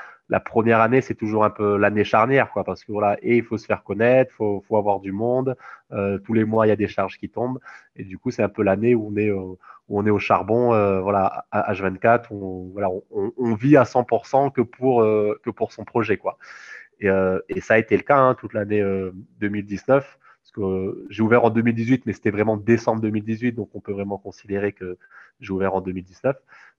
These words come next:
Donc l'année deux mille dix-neuf, bah voilà, très, euh, très chargée, très, très dure, euh, physiquement, même, euh, personnellement, parce que ma compagne aussi, elle, elle était aussi dans la salle et qu'elle, euh, qu'elle m'aidait beaucoup. Euh,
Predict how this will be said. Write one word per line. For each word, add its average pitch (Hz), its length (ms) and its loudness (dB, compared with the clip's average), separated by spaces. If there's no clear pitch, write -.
Donc - 160 -12
l'année 98 160 -2
deux 101 100 -4
mille 98 220 -6
dix-neuf, 110 440 -4
bah 92 100 -6
voilà, 95 220 -2
très, 107 280 -2
euh, 92 260 -4
très 113 200 -2
chargée, 113 600 2
très, 104 300 2
très 117 260 0
dure, 113 400 0
euh, 95 280 -6
physiquement, 117 800 2
même, 107 240 -2
euh, 98 100 -2
personnellement, 107 640 0
parce 104 180 -2
que - 120 -14
ma 92 100 -6
compagne 104 440 -4
aussi, 101 240 -6
elle, 92 260 -2
elle 95 260 -10
était 90 180 -6
aussi - 180 -12
dans 98 80 -2
la 98 120 2
salle 104 220 0
et 98 60 0
qu'elle, 90 200 -8
euh, 87 180 -8
qu'elle 95 140 -10
m'aidait 92 220 -4
beaucoup. 151 420 -8
Euh, 92 500 2